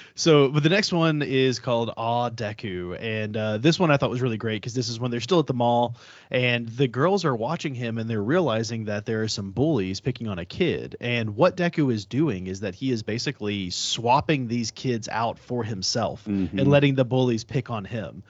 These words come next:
Speaker 1: And I just, I like this one a lot. I thought it was very Deku-ish, but there's, like, a villainous, you know, kind of kid here that's got, like, stretchy arms and, like, a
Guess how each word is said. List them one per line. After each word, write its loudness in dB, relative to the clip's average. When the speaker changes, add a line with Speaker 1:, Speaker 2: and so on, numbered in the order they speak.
Speaker 1:
And 4
I 8
just, 0
I 4
like 4
this 0
one -2
a 0
lot. 2
I 0
thought -2
it 2
was -6
very -4
Deku-ish, -6
but -6
there's, -2
like, -2
a 0
villainous, 2
you -4
know, -4
kind -2
of -4
kid -2
here -4
that's -4
got, -4
like, -8
stretchy -6
arms -4
and, -4
like, -6
a -4